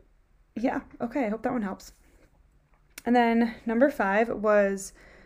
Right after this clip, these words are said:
um, and I actually got this one at my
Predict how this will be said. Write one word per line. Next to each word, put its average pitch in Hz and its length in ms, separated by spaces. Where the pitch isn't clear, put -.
um, 190 260
and 196 80
I 196 60
actually 214 260
got 185 160
this 196 200
one 196 140
at - 140
my 175 540